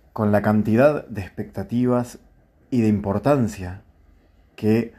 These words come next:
un proceso tiene para nosotros. Entonces, si podemos emprender los mismos caminos, nuevos caminos o viejos caminos olvidados que volvemos a emprender,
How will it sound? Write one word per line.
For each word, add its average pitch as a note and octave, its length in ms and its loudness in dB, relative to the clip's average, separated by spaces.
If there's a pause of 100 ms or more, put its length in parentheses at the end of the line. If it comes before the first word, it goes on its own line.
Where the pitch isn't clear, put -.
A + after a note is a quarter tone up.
(160)
un A#2+ 140 -2
proceso G#2+ 420 -2
tiene G2 220 -2
para E2+ 200 -10
nosotros. - 800 -18 (540)
Entonces, A2 640 0 (260)
si - 160 -4
podemos C3+ 680 2 (360)
emprender B2 800 0 (580)
los B2 180 2
mismos D#3 320 -2
caminos, F#2 600 -8
nuevos C3 420 0
caminos F#2 540 -8
o B2+ 100 -2
viejos D3+ 260 -2
caminos A#2 380 -2
olvidados G#2 420 0
que G#2 120 -8
volvemos G2 400 -6
a - 20 -10
emprender, F#2+ 520 -8